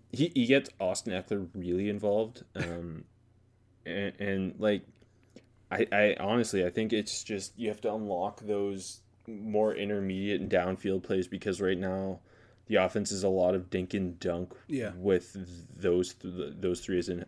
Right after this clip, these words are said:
Speaker 1: Allen, E-, Eckler, and Henry. Um, ultimately, like, I think he's shown enough through his two games that he is clearly better than Tyrod Taylor, uh, and should be playing over him.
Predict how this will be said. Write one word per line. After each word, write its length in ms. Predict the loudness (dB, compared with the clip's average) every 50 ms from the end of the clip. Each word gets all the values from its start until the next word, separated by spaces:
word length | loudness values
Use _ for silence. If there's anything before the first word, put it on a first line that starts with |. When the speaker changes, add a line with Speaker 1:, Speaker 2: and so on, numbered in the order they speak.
| -10 -6
Speaker 1:
Allen, 360 | -4 -4 -2 -2 -4 -6 -8 -12 _ -4
E-, 20 | -2 -2 0 2
Eckler, 300 | 0 0 0 0 -2 -2
and 80 | -2 -4
Henry. 320 | -6 -6 -6 -6 -6 -8 -12 -20 -20 -20 -20 -20 -16 -10
Um, 460 | -6 -4 -2 -2 -2 -4 -4 -6 -10 -12 _ _ _ _ _ _ _ _ _ _ _ _ _ _ _ _ -20 -20 -20 -20 _ _ _ _ 0 0
ultimately, 520 | 2 2 2 0 0 0 0 0 0 2
like, 280 | 4 4 2 2 0 -6 _ _ _ _ -14 -10
I 120 | -8 -8 -6
think 260 | -4 -2 -2 0 2
he's 180 | 2 0 0 0
shown 340 | -2 -2 0 0 2 2
enough 340 | 2 2 2 2 0 0 -2
through 320 | -8 -12 -6 -4 -2 0 0
his 140 | 0 -2
two 300 | -4 -6 -2 0 0 0 0
games 340 | 0 0 0 0 0 0 0
that 140 | 0 -2
he 220 | -2 -2 -2 -2 0
is 140 | -2 -2 -4
clearly 840 | -10 -16 -20 -16 -10 -8 -4 -2 0 0 2 2 2 0 0 -2 -6 -10 _ _ _ _ _
better 260 | 0 2 2 2 2
than 260 | 0 0 -2 -2 -4 -6
Tyrod 400 | -6 -4 -2 0 2 2 0 0
Taylor, 560 | -2 -4 -2 -2 0 0 0 0 0 -2 -4 -10 _ -16 -10
uh, 320 | -8 -6 -6 -6 -6 -8 -8
and 140 | -6 -6 -6
should 220 | -4 -2 -2 0 0
be 140 | 0 -4
playing 320 | -6 -4 -6 -4 -4 -4 -4
over 160 | -2 -2 -2
him. 120 | -4 -4